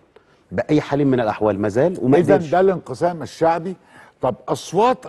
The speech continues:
Speaker 2: المعارضة للحرب مع استمرارها وطولها أخبارها إيه؟ بدأت تزيد في جوه داخل
Speaker 1: بتزيد.
Speaker 2: إسرائيل؟
Speaker 1: طبعًا بتزيد. أنا بقول لحضرتك جنرالات إسرائيليين دلوقتي بيشككوا في إنه كان جاهز أصلًا، إن إحنا عندنا أهداف، إن إحنا عارفين إحنا رايحين فين،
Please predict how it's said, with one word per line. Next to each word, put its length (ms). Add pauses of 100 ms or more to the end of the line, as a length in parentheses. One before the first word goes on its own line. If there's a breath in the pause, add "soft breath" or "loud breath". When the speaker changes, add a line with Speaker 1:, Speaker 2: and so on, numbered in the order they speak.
Speaker 2:
المعارضة 800
للحرب 500
مع 280
استمرارها 760
وطولها 640
أخبارها 440
إيه؟ 180
بدأت 420
تزيد 280
في 120
جوه 120
داخل 240
Speaker 1:
بتزيد. 140
Speaker 2:
إسرائيل؟ 240
Speaker 1:
طبعًا 380
بتزيد. 440
أنا 120
بقول 160
لحضرتك 340
جنرالات 480
إسرائيليين 460
دلوقتي 340
بيشككوا 600 (320 soft breath)
في 420
إنه 160
كان 180
جاهز 260
أصلًا، 320 (560 loud breath)
إن 100
إحنا 160
عندنا 380
أهداف، 360
إن 120
إحنا 200
عارفين 340
إحنا 180
رايحين 300
فين، 280